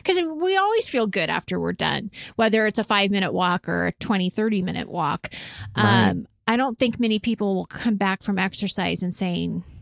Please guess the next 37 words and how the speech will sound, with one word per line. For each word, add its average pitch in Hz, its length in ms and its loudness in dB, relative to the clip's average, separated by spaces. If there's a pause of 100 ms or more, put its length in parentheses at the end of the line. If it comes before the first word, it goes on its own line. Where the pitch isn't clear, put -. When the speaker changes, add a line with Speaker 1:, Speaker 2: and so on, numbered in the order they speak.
(380)
Speaker 1:
"I 208 120 2
regret 196 420 0
that. 156 300 -2
That 208 180 -2
really 170 200 -2
sucked. 170 540 -4 (200)
I 196 80 0
shouldn't 214 260 0
do 208 160 0
that 170 160 2
again." 165 380 -8
Speaker 2:
Yeah, 160 220 6 (120)
right. 123 400 4
Speaker 1:
Just 320 220 -2 (100)
another 240 280 0
little 214 220 0
two - 180 -4
cents 180 460 -6
to 175 300 -2
add 151 220 -4
there, 160 280 -6
but - 160 -10 (360)
there 302 120 -2
you 320 60 0
go. 254 180 0
Speaker 2:
Our, - 140 0 (380)
our 160 100 8
next 196 240 6
question, 104 680 6
uh, 92 360 2
comes 160 280 6
from 196 200 6
the 151 140 6
Philippines. 139 1120 4 (380)
Speaker 1:
Yes. 220 320 -6
Speaker 2:
Hello, 196 560 6
Philippines. 98 1160 4